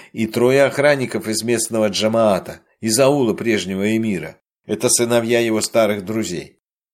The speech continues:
«Кого твои охранники стерегут?» «Рабов. Их десять человек». «Все берите в руки лопаты и помогайте рабам.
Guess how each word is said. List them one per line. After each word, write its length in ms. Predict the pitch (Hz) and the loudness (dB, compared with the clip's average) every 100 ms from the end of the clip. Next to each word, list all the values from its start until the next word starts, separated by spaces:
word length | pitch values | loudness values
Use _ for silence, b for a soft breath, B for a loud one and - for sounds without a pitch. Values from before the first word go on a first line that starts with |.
| _ _ _ _ _ | _ _ _ _ _
«Кого 280 | 107 123 143 | 2 4 2
твои 280 | 135 135 131 | 2 4 4
охранники 520 | 123 127 131 120 123 | 2 2 0 -2 -6
стерегут?» 640 | - 120 120 110 87 - _ _ | -2 0 0 -2 -6 -10 _ _
«Рабов. 580 | - 104 123 98 101 - - _ _ - | -2 2 2 2 0 0 -8 _ _ -6
Их 220 | 113 95 | -4 0
десять 360 | 107 120 120 | 2 2 0
человек». 580 | - 113 104 90 - - _ _ | -4 -6 -6 -4 -4 -6 _ _
«Все 300 | - 175 190 | 0 4 6
берите 420 | 165 165 147 147 | 6 4 4 2
в 60 | 131 | 4
руки 260 | 127 123 | 2 2
лопаты 560 | 113 110 110 98 95 82 | 4 4 4 2 2 -4
и 60 | |
помогайте 600 | 87 120 123 135 160 139 | 0 2 2 2 2 4
рабам. 540 | 131 123 117 95 73 | 4 4 4 2 -4